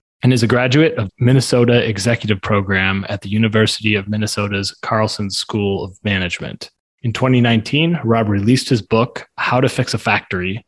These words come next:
in which he gives practical advice on how to lead a plant when things have gone south.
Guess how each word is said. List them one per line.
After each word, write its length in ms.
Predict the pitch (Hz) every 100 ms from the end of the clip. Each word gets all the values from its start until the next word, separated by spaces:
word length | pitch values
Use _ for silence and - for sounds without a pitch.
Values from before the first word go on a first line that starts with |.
| -
in 80 |
which 220 | 104 117 -
he 120 | 101
gives 220 | 104 98
practical 640 | - - 131 - 139 139
advice 580 | 117 98 98 98 101 -
on 140 | 117 101
how 160 | 101
to 100 | 98
lead 400 | 92 92 110 123 117
a 80 | -
plant 500 | - 98 101 104 -
when 160 | 90
things 300 | - 117 127
have 120 | 117
gone 220 | 101 104 101
south. 400 | - 87 71